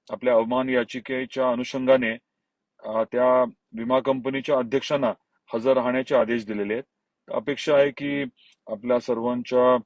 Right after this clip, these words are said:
अ, सदिच्छा आशीर्वादाने, अ, उद्या कोर्टामध्ये, अ, योग्य, अ, निर्णय कारवाई होईल आणि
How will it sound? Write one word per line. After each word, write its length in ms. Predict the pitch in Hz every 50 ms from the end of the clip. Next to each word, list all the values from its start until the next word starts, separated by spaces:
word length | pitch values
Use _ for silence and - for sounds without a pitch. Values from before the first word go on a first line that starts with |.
| _ _ _ _ _ _ -
अ, 120 | 117 113
सदिच्छा 460 | - - 120 110 120 113 - - 139
आशीर्वादाने, 640 | 123 113 - 131 123 127 127 120 123 127 127 131 123 120 117 - _ _ _ _ _ _ _ _ -
अ, 180 | 110 110 110 107
उद्या 260 | 101 107 107 120 123
कोर्टामध्ये, 800 | 120 - - 117 110 - 123 120 120 123 120 110 127 127 127 127 120 - _ _ _ _ - 117
अ, 120 | 113 110
योग्य, 560 | 110 110 107 120 123 123 113 120 139 139 127 113 - - - - - - - - _ _ _
अ, 220 | - - 110 110 110
निर्णय 440 | 113 113 113 110 107 120 123 123
कारवाई 360 | 123 - 117 113 113 113 117 120
होईल 300 | 107 107 107 117 131 147 - _ _ _ _ _ _ _ _
आणि 260 | 123 123 143 165 190